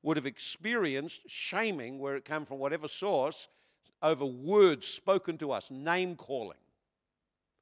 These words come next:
where you were called a name. Sometimes a nickname is given. It's rarely ever to your credit. It's usually a nickname that's, uh, derogatory and shaming.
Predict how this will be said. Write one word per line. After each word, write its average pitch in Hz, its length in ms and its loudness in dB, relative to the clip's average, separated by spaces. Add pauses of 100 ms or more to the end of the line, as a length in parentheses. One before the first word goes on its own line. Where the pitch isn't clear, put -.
(140)
where 147 180 -6
you 151 120 -2
were 135 140 -2 (240)
called 180 360 2
a 165 60 -2
name. 160 380 0
Sometimes 160 640 -2 (280)
a 135 60 -12
nickname 156 560 -4
is 139 120 -10
given. 151 300 -2
It's 123 200 -14
rarely 160 360 -2
ever 131 200 -4
to - 120 -12
your 131 260 -2 (200)
credit. 135 400 -2
It's 131 180 -12
usually 151 520 -4
a 131 80 -2
nickname 147 560 -2 (260)
that's, 131 380 0
uh, 123 140 2
derogatory 139 1040 0 (200)
and 131 240 -2
shaming. 160 680 2